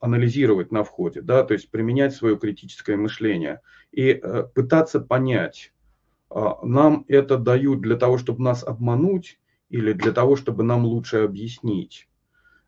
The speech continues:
э, те искажения, которые мы видим, для чего они, э, сделаны. Часто это будет для того, чтобы нас обмануть. Э,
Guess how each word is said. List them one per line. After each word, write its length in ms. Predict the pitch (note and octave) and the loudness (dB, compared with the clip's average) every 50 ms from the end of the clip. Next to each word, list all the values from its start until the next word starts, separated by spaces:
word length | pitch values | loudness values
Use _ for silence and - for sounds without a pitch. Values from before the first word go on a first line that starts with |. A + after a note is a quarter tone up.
| _ | _
э, 640 | - F#2+ F#2 F#2 F2+ F2 F2 F2 - - - - - - | -6 -4 -4 -2 -2 -2 -2 -4 -4 -4 -6 -8 -8 -8
те 140 | - - C3 B2 | -6 -4 -4 -4
искажения, 480 | B2+ - B2 A2 A#2+ A#2+ A2 G#2 G#2 | 0 0 0 2 2 2 2 0 0
которые 360 | - A2 - A#2 A2 A2 A2 A2+ | -2 -2 0 2 0 2 2 2
мы 120 | B2 C#3 D3+ | 0 0 0
видим, 460 | G3 F#3+ - B2+ A2 G2+ - A2 A2 | 0 -2 0 -2 -2 -2 -4 -10 -4
для 160 | A2+ C3 C#3 | -2 -2 -2
чего 340 | C#3 - C#3 C#3 D3 D3 C#3+ B2+ | -2 -4 -4 -2 0 0 0 0
они, 340 | A#2+ A#2 A#2 A2+ G#2+ F#2 - | 0 0 0 0 -2 -2 -4
э, 460 | - F2+ G#2 G2+ F2+ F#2 F2+ F2 F2 G#2 | -8 -6 -4 -4 -4 -4 -4 -4 -4 -6
сделаны. 500 | F#2 - G#2 F#2 E2+ D#2+ D2+ D2 D2+ - _ _ - _ _ | -4 -2 -2 -2 -2 -4 -8 -10 -14 -16 _ _ -20 _ _
Часто 340 | - F3 F#3 F3+ - - | 4 6 6 6 6 2
это 160 | B2 A#2+ A#2+ A2+ | 4 4 2 0
будет 300 | A2 C3+ C#3 C3 A#2+ - | 0 0 -2 0 -2 -2
для 120 | G#2+ G#2 | -4 -2
того, 220 | - A#2 A2+ B2+ B2+ | 0 2 2 2 0
чтобы 240 | A#2+ A2 G#2 G2 A2+ | -2 -6 -4 -2 -2
нас 200 | A2+ A2+ - - | -2 -2 -2 -8
обмануть. 640 | G2+ F#2+ G#2 G#2 G2+ F#2+ F2+ D#2+ D2+ - - _ _ _ - _ _ _ _ _ _ _ - | -10 -6 -4 -4 -2 -2 -4 -4 -6 -10 -14 _ _ _ -20 _ _ _ _ _ _ _ -8
Э, 500 | - A2 G#2 G#2 G#2 G2+ G2 G2+ F#2+ F2 | -4 -2 0 0 0 2 0 0 0 -2